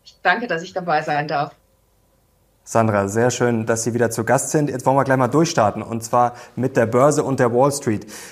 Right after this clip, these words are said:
Speaker 2: Was ist denn gerade so ein Thema hinter den Kulissen? Ja, was treibt die Wall Street um? Was ist gerade so, ja, der heißeste Gossip, die heißesten Gerüchte?
Speaker 1: Also vielleicht im Sinne von Gossip, die Unsterblichkeitsforschung, dass immer mehr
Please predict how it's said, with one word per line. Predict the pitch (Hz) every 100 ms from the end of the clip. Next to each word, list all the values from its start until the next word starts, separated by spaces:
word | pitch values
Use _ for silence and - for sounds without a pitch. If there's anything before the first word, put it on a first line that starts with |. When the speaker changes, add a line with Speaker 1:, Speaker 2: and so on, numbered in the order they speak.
| -
Speaker 2:
Was | 113 160 160
ist | 175 -
denn | 160
gerade | 127 147 147
so |
ein | 139 127
Thema | - 170 160
hinter | 147 160
den | 143 139
Kulissen? | 143 139 156 135
Ja, | 123 123
was | 147 -
treibt | - 131 139 - 131
die | 120
Wall | 143
Street | 147 123 131
um? | 151 170 156 -
Was | 131 139
ist | 139 -
gerade | - 117 110
so, | 110 101 -
ja, | 110
der | 110
heißeste | 131 135 117 117
Gossip, | 131 131 117 101
die | - 110
heißesten | 117 117 113
Gerüchte? | 113 104 107 95 90 - _ _ _ _ _ _ _ _ _ _ _ _ _ _ _ _ _ _ -
Speaker 1:
Also | 196 208
vielleicht | 233 208 208 196
im | 196
Sinne | 190 214 214
von | 185 185 185
Gossip, | 190 240 - 247 233
die | 220 202
Unsterblichkeitsforschung, | - 185 - 180 220 240 233 254 214 208 - 208 185 190 208 190 196 202
dass | 170 -
immer | - 214 208
mehr | 208 196 190 185 175